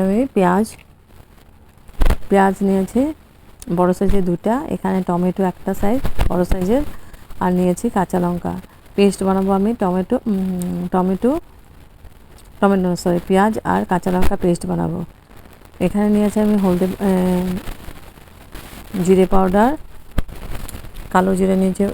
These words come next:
নিয়েছি ফোড়নের জন্য, হলদি পাউডার আর কাশ্মীরি রেড চিলি পাউডারও দিয়েছি, আর পরিমাণ মতো নুন, আর নিয়েছি ধনে পাতা। এ দিয়ে রান্নাটা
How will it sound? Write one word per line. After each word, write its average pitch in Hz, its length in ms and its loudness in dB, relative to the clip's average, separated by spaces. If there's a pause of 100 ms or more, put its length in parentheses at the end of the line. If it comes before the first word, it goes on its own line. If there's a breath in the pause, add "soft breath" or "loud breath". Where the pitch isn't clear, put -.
(220)
নিয়েছি 185 280 0 (100)
ফোড়নের 185 400 2
জন্য, 180 200 2 (880)
হলদি 180 300 2
পাউডার 190 320 2 (260)
আর 180 80 0 (100)
কাশ্মীরি 190 400 0
রেড 185 160 0
চিলি 190 220 0
পাউডারও 185 420 0
দিয়েছি, 180 260 -2 (160)
আর 180 80 0 (140)
পরিমাণ 180 360 0
মতো 180 160 -2 (100)
নুন, 185 180 2 (760)
আর 180 140 -2
নিয়েছি 180 300 2 (140)
ধনে 175 260 2
পাতা। 175 220 -4 (1800)
এ - 100 4
দিয়ে 202 200 2
রান্নাটা 185 360 4